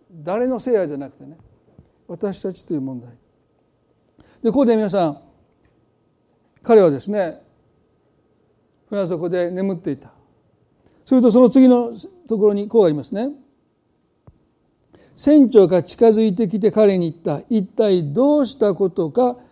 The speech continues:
寝込んだりして、起きて、あなたの神にお願いしなさい。あるいは、神が私たちに心を留めてくださって、私たちは滅びないで済むかもしれない。」皆は互いに言った。「さあ、くじを引いて、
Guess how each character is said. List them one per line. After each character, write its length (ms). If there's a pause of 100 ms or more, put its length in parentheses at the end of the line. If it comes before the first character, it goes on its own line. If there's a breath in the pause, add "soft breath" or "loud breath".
(140 soft breath)
寝 100
込 260
ん 40
だ 120
り 100
し 80
て、 260 (440 soft breath)
起 240
き 20
て、 140
あ 40
な 140
た 100
の 140
神 240
に 160
お 220
願 280
い 60
し 100
な 120
さ 160
い。 80
あ 60
る 80
い 40
は、 160
神 220
が 60
私 260
た 80
ち 100
に 80
心 280
を 20
留 120
め 60
て 80
く 60
だ 80
さ 100
っ 40
て、 220 (480 soft breath)
私 280
た 80
ち 80
は 80
滅 140
び 60
な 60
い 60
で 100
済 160
む 180
か 220
も 280
し 140
れ 80
な 180
い。」 80 (500)
皆 160
は 80
互 240
い 40
に 60
言 80
っ 20
た。 140
「さ 160
あ、 80
く 100
じ 80
を 60
引 120
い 60
て、 240